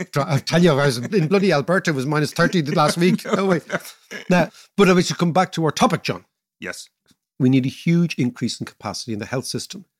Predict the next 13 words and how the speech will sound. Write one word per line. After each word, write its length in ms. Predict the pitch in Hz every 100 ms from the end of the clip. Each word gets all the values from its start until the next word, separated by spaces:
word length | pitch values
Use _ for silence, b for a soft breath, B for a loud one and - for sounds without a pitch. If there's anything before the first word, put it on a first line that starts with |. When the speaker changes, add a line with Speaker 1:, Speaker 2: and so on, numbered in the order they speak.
| _ _
Speaker 1:
to 140 | -
deal 440 | 101 - 143 131 120
with 220 | 104 -
this 280 | 120 - -
new 600 | 107 110 113 104 104 101 _ _ _ _ _ _ _ _ _ -
population 560 | 139 131 110 104 -
dynamic. 500 | 104 92 90 92 _ -
Speaker 2:
Yeah. 160 | 92 B B B -
Speaker 1:
And 80 | 127
of 120 | -
course, 320 | - 143 -
we 80 | 143
need 420 | 131 131 127